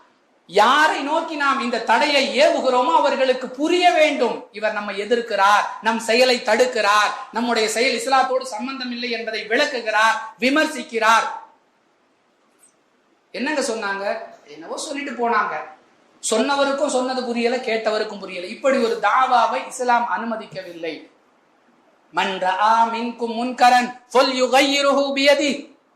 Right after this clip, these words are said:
உங்களுக்கு மத்தியிலே தீமை நடைபெறுவதை நீங்கள் கண்டால் கையால தடுக்கணும். "ஃபஇன் லம் யஸ்ததி",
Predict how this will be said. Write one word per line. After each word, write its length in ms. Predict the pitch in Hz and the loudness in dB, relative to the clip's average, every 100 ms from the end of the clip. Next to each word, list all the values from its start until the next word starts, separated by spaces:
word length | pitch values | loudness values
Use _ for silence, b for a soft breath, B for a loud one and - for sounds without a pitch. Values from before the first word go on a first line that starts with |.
| _ _ _ | _ _ _
உங்களுக்கு 380 | 220 226 226 220 | -4 -2 -2 -4
மத்தியிலே 720 | 233 240 277 262 226 - - | -6 -4 -2 0 0 -2 -6
தீமை 440 | 247 285 302 294 | -2 0 0 0
நடைபெறுவதை 580 | 277 269 269 262 254 254 | 2 0 0 0 0 0
நீங்கள் 340 | 240 240 226 | -2 -2 -2
கண்டால் 440 | 233 247 247 320 339 - - - - | 0 0 4 4 4 0 -10 -14 2
கையால 440 | 240 285 311 320 | 2 4 4 4
தடுக்கணும். 580 | 311 269 262 247 208 165 - - - _ _ _ _ _ _ _ b _ | 4 2 0 0 -2 -4 -6 -14 -20 _ _ _ _ _ _ _ b _
"ஃபஇன் 340 | 226 240 277 277 | 0 2 0 0
லம் 260 | 277 277 | 0 2
யஸ்ததி", 580 | 277 277 285 277 285 294 | 0 0 0 0 0 -2